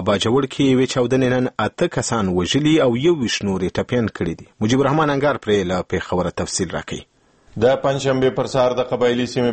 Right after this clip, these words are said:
Speaker 2: باجوړ ایجنسۍ په سالارزو علاقه دارۍ کې یوې بمي چاودنې شل تنو ملکیانو ته مرګ ژوبله واړوله.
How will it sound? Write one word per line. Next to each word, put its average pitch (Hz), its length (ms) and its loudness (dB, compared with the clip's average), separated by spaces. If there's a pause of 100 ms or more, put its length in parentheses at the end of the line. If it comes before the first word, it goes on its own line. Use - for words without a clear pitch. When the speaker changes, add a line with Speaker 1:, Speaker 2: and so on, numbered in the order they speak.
Speaker 2:
باجوړ 117 340 2
ایجنسۍ 117 520 0
په - 80 -12
سالارزو 110 480 2
علاقه 107 320 0
دارۍ 107 260 2
کې 113 140 -4
یوې 104 220 2
بمي 101 300 0
چاودنې 101 440 0
شل 104 240 -2
تنو 101 240 0
ملکیانو 104 440 0
ته 120 40 0 (100)
مرګ 104 140 -2 (100)
ژوبله 98 320 2
واړوله. 95 440 2